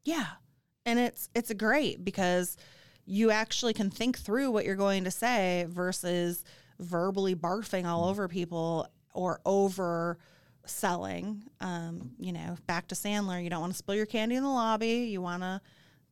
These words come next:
Speaker 1: slowly let out based upon the questions that you're asking them.
Speaker 2: Yep.
Speaker 1: And, um, one way to do that is to have those scripts and dialogues buttoned up tight and your sales techniques nailed down.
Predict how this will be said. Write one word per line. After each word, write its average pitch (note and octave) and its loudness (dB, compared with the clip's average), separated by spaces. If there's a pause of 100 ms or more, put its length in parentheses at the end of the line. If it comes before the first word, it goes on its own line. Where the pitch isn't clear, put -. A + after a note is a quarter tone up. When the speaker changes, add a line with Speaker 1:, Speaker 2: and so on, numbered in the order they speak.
(160)
Speaker 1:
slowly G#3+ -2 (200)
let G3+ 0
out F#3+ 0
based F3+ -2
upon F#3+ -2
the G3+ -2
questions G3+ -2
that A3 -2
you're B3 -2
asking A3 0
them. G#3 0 (500)
Speaker 2:
Yep. F3 0
Speaker 1:
And, E3+ -6 (560)
um, E3+ -2
one F#3 0
way F#3+ 2
to G3+ 4
do G#3 4
that C4+ 2
is F3+ -4
to F#3 -2
have F3 -2
those F3+ 0
scripts - -2
and G3 0
dialogues G3 4
buttoned F#3 0
up F#3+ 0
tight C4 0
and F#3 0
your E3 0
sales G3 0
techniques G#3+ -6
nailed F3+ -2
down. - -6